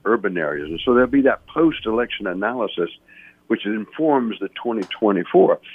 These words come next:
If the Republicans, though, happen to take both chambers, then that'll be a very different narrative in terms of, okay, once again,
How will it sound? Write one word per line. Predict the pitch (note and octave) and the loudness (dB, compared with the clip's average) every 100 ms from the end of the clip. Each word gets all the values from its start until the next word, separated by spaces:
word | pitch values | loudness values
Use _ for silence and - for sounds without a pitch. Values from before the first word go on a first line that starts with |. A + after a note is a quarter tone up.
| - - | -20 2
If | D3 | 2
the | D3 | 6
Republicans, | D#3 D#3 G3+ - - D#3 A#2 | 2 6 4 4 2 0 2
though, | A#2 C3+ | 2 2
happen | D#3+ C3+ C#3+ B2+ | 2 0 0 -4
to | A2+ F#2 _ - | -6 -8 _ -6
take | G#2 A#2 _ | -4 -4 _
both | - A2+ C#3+ - - | 0 2 2 0 -2
chambers, | G#3+ A#3 A#2+ A#2 - - _ _ _ _ _ _ | 0 0 -4 -8 -8 -18 _ _ _ _ _ _
then | A2 A2+ | 0 2
that'll | C3+ B2+ | 0 2
be | C3 | 0
a | A#2+ | 2
very | C3+ C3+ | 0 0
different | A2+ F3+ F#3+ G#2+ | 2 2 2 -6
narrative | F#2+ F2+ D2+ D2 - C2+ C2 - - | -4 -6 -6 -8 -10 -12 -12 -18 -12
in | F2 D#2+ | -12 -6
terms | - G2 F2+ | 0 0 0
of, | E2+ - | -6 -4
okay, | E2+ F#2+ E3 C#3 | -4 2 4 4
once | A2+ G#2 A2+ | 2 -2 -4
again, | C#3 C#3 C#3+ A#2 | -4 -2 0 -2